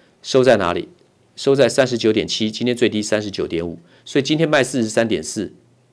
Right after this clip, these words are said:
哎，有差不多将近四块钱的价差，这是短线它回档休息也很合理，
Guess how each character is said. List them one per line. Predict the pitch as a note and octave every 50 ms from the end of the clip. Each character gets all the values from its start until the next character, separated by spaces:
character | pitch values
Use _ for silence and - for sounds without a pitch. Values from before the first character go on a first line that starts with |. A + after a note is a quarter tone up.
| _ _ _ _ _ _ _ _ _ _ _ _ _ -
哎， | C3 D3+ - - - _ -
有 | A#2+ G2 E2+
差 | - - C3
不 | A2+ A2+ A#2
多 | A2+ - A2 A2
将 | A2 - - C3 B2+ B2+
近 | B2 A#2+
四 | G#2+ - - - C3 A2+
块 | - B2 G#2
钱 | G2 - E2
的 | E2+ F2
价 | - G#2 F2 E2
差， | - G#2 E2 D#2+ F2+ - _ _ _ _ _ _ _ _ _
这 | - - D3+
是 | D3+ D3
短 | C#3+ - G#2+ F2 F2
线 | - - A#2 -
它 | A#2+ A#2 A#2+
回 | - - - G#2 A2
档 | G#2 E2
休 | - - G#2 G2
息 | - - F#2+ F2 -
也 | - A2
很 | A#2+ F2
合 | - - - F2+ G2
理， | G2 E2+